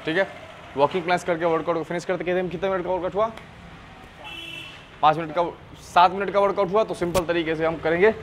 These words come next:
आ जाओ, walking planks से ख़त्म करेंगे। इस तरह से आना है, planks पे आके ऊपर, planks पे आके ऊपर।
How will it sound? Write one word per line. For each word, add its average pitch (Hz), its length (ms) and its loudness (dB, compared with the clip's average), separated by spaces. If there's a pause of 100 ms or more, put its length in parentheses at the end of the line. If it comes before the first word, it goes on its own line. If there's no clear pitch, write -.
(120)
आ 147 80 10
जाओ, 151 140 8 (260)
walking 156 380 4
planks 160 200 0
से 175 120 -4
ख़त्म 135 220 -2
करेंगे। 113 280 -8 (420)
इस 139 100 -8
तरह 165 120 4
से 160 140 4
आना 170 180 8
है, 214 100 4 (540)
planks 165 260 4
पे 180 120 4
आके 170 220 6
ऊपर, 185 260 4
planks 160 300 -2
पे 170 100 4
आके 170 160 6
ऊपर। 175 300 4